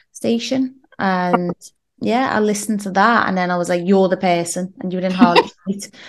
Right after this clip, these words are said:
Speaker 1: And then, yeah, I remember you, I was like, "You're the person. I'm gonna wait." I booked in, in Harley Street, and I was working at the time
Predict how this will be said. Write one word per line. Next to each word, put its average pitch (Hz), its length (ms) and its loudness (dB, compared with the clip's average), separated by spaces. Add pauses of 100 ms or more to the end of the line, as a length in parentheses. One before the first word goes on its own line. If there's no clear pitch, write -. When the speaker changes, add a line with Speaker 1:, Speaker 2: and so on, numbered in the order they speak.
(140)
Speaker 1:
And 208 180 6
then, 202 320 6 (480)
yeah, 214 240 4
I 208 120 4
remember 214 520 4
you, 208 420 0
I 202 40 0
was 190 120 -2
like, 196 180 2
"You're 226 180 8
the 226 80 0
person. 202 600 2
I'm 190 120 -2
gonna 208 160 0
wait." 202 560 0
I 190 60 -4
booked 233 400 -2
in, 214 400 2 (340)
in 202 120 0
Harley 208 380 4
Street, 202 500 0 (100)
and 190 500 2
I 180 60 2
was 185 160 -4
working 202 460 2
at 202 100 -4
the 190 80 -8
time 190 640 0